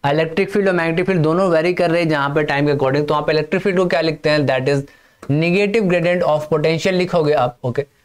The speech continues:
finally लिख के मैं वी लिख देता हूँ, ओके, ओके, and negative del A upon del T लिखता हूँ, ये आपका वेक्टर पोटेंशियल है, ओके। और मैग्नेटिक फील्ड क्या होता है आपका इलेक्ट्रोडायनेमिक्स में, आपका कर्ल of आपका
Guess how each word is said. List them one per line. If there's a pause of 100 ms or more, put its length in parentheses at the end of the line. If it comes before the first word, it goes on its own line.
(240)
finally
लिख
के
मैं
वी
लिख
देता
हूँ,
ओके, (1600)
ओके, (160)
and
negative
del
A (100)
upon
del
T
लिखता
हूँ,
ये
आपका
वेक्टर
पोटेंशियल
है, (200)
ओके। (640)
और
मैग्नेटिक
फील्ड
क्या
होता
है
आपका
इलेक्ट्रोडायनेमिक्स
में,
आपका
कर्ल
of
आपका